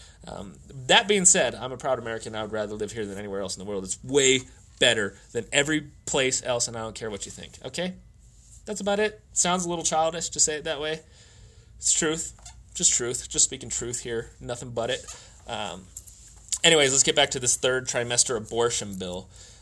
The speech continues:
That is ridiculous. According to the bill, <laughs> um, well, let's, let's see. <laughs>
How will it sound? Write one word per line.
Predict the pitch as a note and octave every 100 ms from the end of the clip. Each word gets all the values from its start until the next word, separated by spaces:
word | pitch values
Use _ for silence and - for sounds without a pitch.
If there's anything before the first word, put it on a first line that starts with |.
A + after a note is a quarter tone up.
| -
That | G#2 A2 D3
is | D#3+ C3+
ridiculous. | A#2 G#2+ F#2+ D#2 E2+ -
According | - G#3+ E4+ G#3 E3 - -
to | - F3
the |
bill, | B2+ D3+ F3 A#2+ A2+ B2 -
<laughs> | - C#3+ - D#3
um, | B2+ B2 A2+ - - - - -
well, | - B2
let's, | C3 C#3+ - -
let's | C3+ D3+
see. | - - - - - G3 -
<laughs> | -